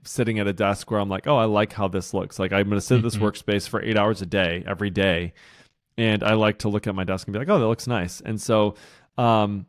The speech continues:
Speaker 1: it's a little thing, but the aesthetics of this keyboard is actually pretty good too. And it's actually a low profile, um, keycap as well.
Speaker 2: Mm-hmm.
Speaker 1: Um,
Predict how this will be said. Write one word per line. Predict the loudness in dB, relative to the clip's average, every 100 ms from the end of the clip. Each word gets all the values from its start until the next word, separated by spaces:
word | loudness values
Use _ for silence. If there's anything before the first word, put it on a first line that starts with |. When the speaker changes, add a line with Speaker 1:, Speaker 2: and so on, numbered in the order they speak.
| _ -6
Speaker 1:
it's | 0
a |
little | 2 4 2
thing, | 0 -4 -4
but | -2 -2
the | 0
aesthetics | -2 0 -2 0
of | -2
this | -4
keyboard | -6 -2 -2
is | 0
actually | -2 -2 -6
pretty | -4 -4
good | -2 -4 -2
too. | -4
And | 0 -2
it's | 0
actually | -2 0 -2
a |
low | 0 2 4 4 0
profile, | -2 -2 0 0 2 2 -2 -2
um, | 0 0 -2 -6 -14 _ _ -20 _
keycap | -8 -2 0 0 -4 _ -8
as | -2
well. | -2 -2 -6 -12 -2
Speaker 2:
Mm-hmm. | 0 0 -2
Speaker 1:
Um, | 2 2 2 -2